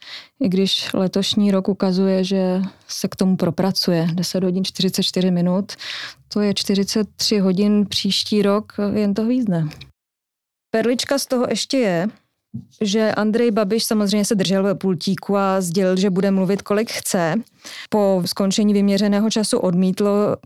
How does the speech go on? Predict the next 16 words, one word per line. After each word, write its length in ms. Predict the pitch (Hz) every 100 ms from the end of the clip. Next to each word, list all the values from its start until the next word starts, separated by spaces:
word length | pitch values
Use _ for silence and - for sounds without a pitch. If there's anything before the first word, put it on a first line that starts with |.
| -
odejít, 580 | 202 202 214 214 233 214 -
takže 220 | - 185
mu 80 | 185
vypli 280 | 165 156 202
mikrofon. 760 | 202 226 226 - 226 220 233 262 - - - - -
A 280 | 214 202 196 202 -
pak, 160 | - 202 -
eh, 240 | 208 196 196
se 120 | 208
do 100 | 202
toho 140 | 208
ještě 240 | 196 - 233
pustila 420 | 202 - 226 214
další 320 | 202 190 226
poslankyně, 800 | 196 196 208 202 196 208 196 202 202
ano, 360 | - 196 190 202